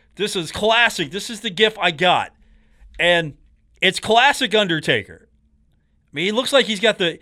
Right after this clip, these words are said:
he's got the dead man outfit on a little bit. He just, he's crushing some fool, it looks like. And the message reads, I love this. "You are putting on a clinic as to how you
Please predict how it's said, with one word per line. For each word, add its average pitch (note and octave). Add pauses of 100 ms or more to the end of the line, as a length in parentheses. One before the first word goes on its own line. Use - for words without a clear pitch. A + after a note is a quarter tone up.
(140)
he's G#3+
got C4
the G3
dead F3
man D#3 (120)
outfit C#3+
on B2
a A#2
little A#2+
bit. A#2
He D#3+
just, A3 (220)
he's A3
crushing G3 (460)
some F#3+
fool, D3 (160)
it D3
looks D#3
like. A2 (440)
And F#3
the G3
message A3+
reads, G3 (380)
I C#3+
love D3
this. G2 (1300)
"You F#3
are G#3+
putting C4+
on G#3
a G3+
clinic G#3+
as F#3
to E3+
how G3
you E3